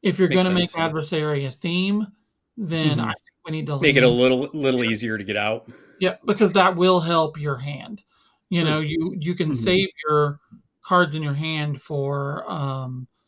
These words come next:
Speaker 1: your, your s-, stat seven T Ns instead of trying to throw them, y-, you know, uh, into attacks when you need to throw them into attacks. So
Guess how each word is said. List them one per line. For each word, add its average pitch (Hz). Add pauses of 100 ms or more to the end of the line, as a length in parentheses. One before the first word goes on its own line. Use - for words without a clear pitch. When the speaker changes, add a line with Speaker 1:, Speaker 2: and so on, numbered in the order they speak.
(640)
Speaker 1:
your, 151
your 143
s-, - (340)
stat 180
seven 160
T 165
Ns 143 (1040)
instead 160
of 139 (520)
trying 160
to 143
throw 151
them, 143 (440)
y-, - (200)
you 190
know, 160 (800)
uh, 185
into 165
attacks 147
when 170
you 147
need 143
to 139
throw 147
them 139
into 139
attacks. -
So -